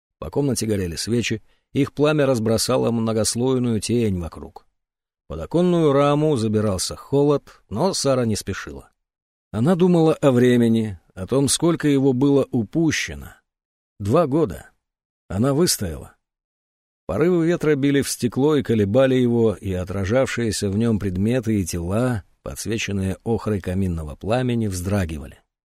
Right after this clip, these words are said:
Часы пробили час ночи. Саре было важно, чтобы он следил, она считала, что дразнит его.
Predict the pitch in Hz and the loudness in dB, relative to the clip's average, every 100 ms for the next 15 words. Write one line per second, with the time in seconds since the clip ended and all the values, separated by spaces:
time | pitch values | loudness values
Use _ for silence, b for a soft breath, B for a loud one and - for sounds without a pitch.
0 | _ _ _ _ _ - - 107 185 147 | _ _ _ _ _ -14 -6 -2 0 0
1 | 143 147 135 - 117 120 113 - - - | 2 0 0 0 0 0 0 -2 -8 -14
2 | _ _ _ _ _ _ _ - 175 165 | _ _ _ _ _ _ _ -6 0 2
3 | 160 156 151 175 107 101 92 - 104 104 | 2 2 4 4 2 0 -4 -4 -2 0
4 | 98 - 101 92 107 135 139 _ _ _ | 0 -2 -4 -2 2 2 2 _ _ _
5 | _ _ 98 101 - 107 98 101 120 - | _ _ -4 -2 -2 -4 -2 0 0 -2
6 | 120 113 123 151 82 80 82 80 - | -2 0 2 2 -2 -8 -12 -12 -14